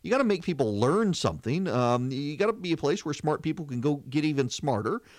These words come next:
You gotta be a place where people can be entertained. You keep them company on the ride home or on the ride to work or, or when they're in their office and they're bored and they don't wanna talk to their coworkers.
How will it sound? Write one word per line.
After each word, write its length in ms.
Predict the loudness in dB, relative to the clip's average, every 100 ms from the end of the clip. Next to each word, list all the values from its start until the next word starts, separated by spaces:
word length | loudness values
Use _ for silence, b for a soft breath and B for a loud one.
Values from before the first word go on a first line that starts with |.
| B -6
You 100 | -2
gotta 460 | 2 2 0 -2
be 260 | -2 0 0
a 60 | 0
place 340 | 2 0 0
where 80 | 0
people 260 | 0 0
can 180 | 0 -2
be 140 | -2 -2
entertained. 580 | -2 0 0 -2 -2 -2
You 220 | -4 -6
keep 160 | -6 -4
them 140 | -4
company 440 | -2 -2 0 -2 0
on 120 | 0
the 80 | 0
ride 320 | 0 0 -2
home 400 | 0 0 0 2
or 240 | 2 0 B B
on 160 | 2 2
the 80 |
ride 380 | 2 2 2 2
to 60 | 2
work 400 | 4 4 2 2
or, 200 | 4 4
or 240 | 4 2
when 300 | 2 2 2
they're 120 | 4
in 100 | 4
their 120 | 4 4
office 320 | 2 0 0
and 100 | 2
they're 60 |
bored 400 | 2 4 4 4
and 160 | 2 2
they 60 | 2
don't 100 | 2
wanna 140 | 2
talk 180 | 2 2
to 80 | 0
their 80 |
coworkers. 640 | 2 2 4 2 0 -6